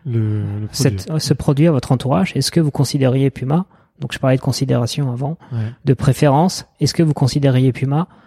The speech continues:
Speaker 2: pour l'achat de votre prochaine, euh, paire de running ? Et en fait, on arrivait, d'après leurs réponses, on a pu arriver en fait à un taux de recommandation de quatre-vingt-quatorze pour cent.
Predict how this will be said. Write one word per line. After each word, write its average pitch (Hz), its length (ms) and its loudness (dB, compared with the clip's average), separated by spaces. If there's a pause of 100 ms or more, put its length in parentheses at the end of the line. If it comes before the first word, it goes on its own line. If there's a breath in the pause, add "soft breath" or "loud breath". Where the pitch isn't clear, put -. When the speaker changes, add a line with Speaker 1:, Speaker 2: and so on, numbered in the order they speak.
(240 soft breath)
Speaker 2:
pour 147 100 0
l'achat 139 240 2
de 131 60 -4
votre 120 240 -4
prochaine, 135 420 -4
euh, 123 240 -4 (640 soft breath)
paire 139 140 2
de 131 60 4
running ? 151 340 2 (340 soft breath)
Et 143 80 2
en 131 80 4
fait, - 240 0
on 131 120 2
arrivait, 139 440 2 (720 soft breath)
d'après 135 260 0
leurs 135 100 4
réponses, 180 480 0 (560 soft breath)
on 135 100 -2
a 127 80 2
pu 139 140 0
arriver 139 240 2
en 151 80 0
fait - 200 -2
à 135 60 2
un 123 180 2
taux 175 260 0
de 156 60 4
recommandation 139 680 2
de 156 80 2
quatre-vingt-quatorze 143 640 -2
pour 143 160 -10
cent. - 180 -12